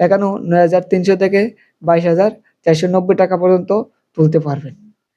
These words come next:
গ্রেড হচ্ছে ষোলো। এখানে পদ সংখ্যা হচ্ছে দুইটি। এসএসসি পরীক্ষায় উত্তীর্ণ অভিজ্ঞতা সম্পন্ন প্রার্থীকে অগ্রাধিকার দেওয়া হবে। আপনারা এসএসসি পাস করলেই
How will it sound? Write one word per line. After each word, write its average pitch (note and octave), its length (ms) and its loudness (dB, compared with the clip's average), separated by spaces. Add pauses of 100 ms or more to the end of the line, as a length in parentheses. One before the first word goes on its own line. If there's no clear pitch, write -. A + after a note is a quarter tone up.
(280)
গ্রেড E3+ 240 2
হচ্ছে F3+ 260 -2 (300)
ষোলো। D#3 280 0 (920)
এখানে F3+ 240 0
পদ F#3+ 240 0
সংখ্যা F3+ 280 0
হচ্ছে F3+ 260 0 (280)
দুইটি। D#3+ 360 2 (680)
এসএসসি F#3+ 420 0 (380)
পরীক্ষায় F#3 400 2
উত্তীর্ণ F#3+ 380 2 (440)
অভিজ্ঞতা F3+ 640 0 (600)
সম্পন্ন F3+ 300 -2 (460)
প্রার্থীকে E3+ 360 0 (120)
অগ্রাধিকার F3+ 540 2
দেওয়া E3 240 2
হবে। C#3 300 -8 (580)
আপনারা F3 300 -2
এসএসসি G#3 400 0
পাস F#3 240 -2
করলেই G#3 300 2